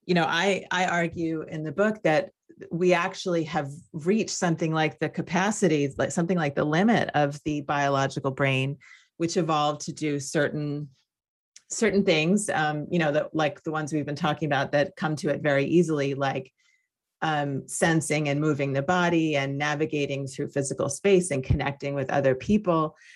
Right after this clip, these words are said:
But so much of what we expect ourselves to do in this modern world is, is something very different. We expect our,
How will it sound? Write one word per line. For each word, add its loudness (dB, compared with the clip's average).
But 2
so 2
much 2
of 0
what 2
we 0
expect -2
ourselves -2
to -4
do -2
in -2
this -2
modern 0
world 0
is, -2
is -2
something 0
very 4
different. 0
We -2
expect -4
our, 0